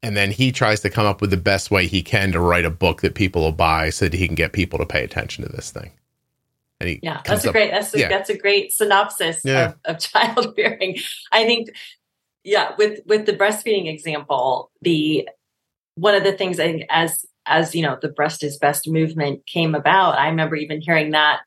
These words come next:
Speaker 2: in, when I delivered my children in, you know,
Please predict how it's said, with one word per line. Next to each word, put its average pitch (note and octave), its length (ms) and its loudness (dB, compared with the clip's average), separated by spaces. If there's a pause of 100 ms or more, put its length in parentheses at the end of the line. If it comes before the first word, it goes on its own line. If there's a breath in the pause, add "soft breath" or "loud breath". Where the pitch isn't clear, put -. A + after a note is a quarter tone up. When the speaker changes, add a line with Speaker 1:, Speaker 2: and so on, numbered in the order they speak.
(340)
Speaker 2:
in, D#3 420 -2 (180)
when C#3+ 120 -2
I F3+ 340 0
delivered D3 460 -2
my C3+ 100 0
children C3+ 380 -2
in, C3+ 240 -6 (180)
you C3+ 100 -6
know, C3 200 -6